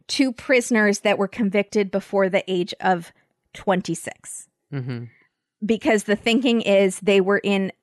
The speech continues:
Speaker 1: a totally different state of mind, that they did not fully comprehend the consequences of their actions. They were more apt to take risks. They don't understand, like,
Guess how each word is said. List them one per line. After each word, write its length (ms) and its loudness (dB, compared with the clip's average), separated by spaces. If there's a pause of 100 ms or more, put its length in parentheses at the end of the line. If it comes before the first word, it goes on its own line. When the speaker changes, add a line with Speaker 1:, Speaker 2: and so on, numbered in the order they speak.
Speaker 1:
a 100 2
totally 420 2
different 400 -2
state 340 -4
of 220 -6
mind, 500 -4
that 240 -2
they 400 2 (240)
did 200 2
not 360 0
fully 320 -2
comprehend 720 -6 (300)
the 400 -4 (720)
consequences 720 -2
of 120 0
their 120 2
actions. 640 -2 (260)
They 120 2
were 140 2
more 600 4
apt 260 -2
to 100 0
take 280 -2
risks. 520 -2 (420)
They 120 4
don't 220 2
understand, 840 -2
like, 460 -6